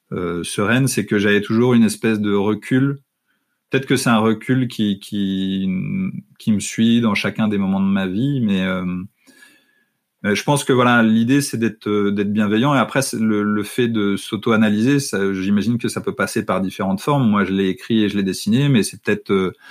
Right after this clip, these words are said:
en parler avec, euh, soit des, des professionnels, soit avec des amis. Peut-être que ça peut être de lire,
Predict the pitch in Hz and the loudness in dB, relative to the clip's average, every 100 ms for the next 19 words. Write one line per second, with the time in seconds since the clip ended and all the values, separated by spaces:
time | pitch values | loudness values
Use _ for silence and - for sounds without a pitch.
0 | - - - _ - 92 - 95 101 110 | -20 -20 -20 _ -6 -4 0 2 4 4
1 | 113 107 92 90 - 92 90 87 85 87 | 4 4 2 -2 -4 -4 -2 -4 -4 -6
2 | 85 85 - - 98 95 90 87 87 87 | -6 -8 -10 -2 0 0 -2 -2 -4 -4
3 | 87 - 98 95 - 98 104 104 - 92 | -6 -8 -8 -6 -4 0 2 0 0 -2
4 | 90 90 90 95 98 123 139 143 135 - | -2 -2 -2 0 2 4 4 2 0 -2
5 | 107 - 101 - 95 101 98 98 101 98 | -4 -2 -2 -2 -4 0 0 2 2 4
6 | 139 170 - | 2 0 -4